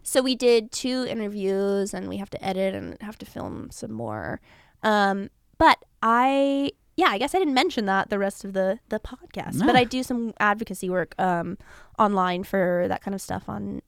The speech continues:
Speaker 1: on my Instagram.
Speaker 2: That's awesome.
Speaker 1: So
Speaker 2: Wh-
Speaker 1: shout out to that. You can follow
Speaker 2: Yeah.
Speaker 1: that.
Speaker 2: Hey, what's, what's, what's your handle?
Speaker 1: My handle is C I E N A R A E, Sienna Rae. And I had to spell it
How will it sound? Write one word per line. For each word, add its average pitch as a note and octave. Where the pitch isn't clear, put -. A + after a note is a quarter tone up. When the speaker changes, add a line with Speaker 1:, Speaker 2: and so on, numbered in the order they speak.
Speaker 1:
on F#3+
my F#3
Instagram. F#3+
Speaker 2:
That's -
awesome. D#3
Speaker 1:
So F3+
Speaker 2:
Wh- -
Speaker 1:
shout A#3
out A3
to G#3+
that. G#3
You A#3+
can G3+
follow G3+
Speaker 2:
Yeah. G3
Speaker 1:
that. G#3+
Speaker 2:
Hey, C#3
what's, C#3
what's, D3
what's D#3
your D3
handle? C#3
Speaker 1:
My A#3+
handle B3+
is G#3
C C4
I A3
E C#4
N B3+
A G#3
R C#4+
A C4+
E, G3+
Sienna A#3
Rae. G#3
And C4+
I C4+
had D4
to E4+
spell G3
it -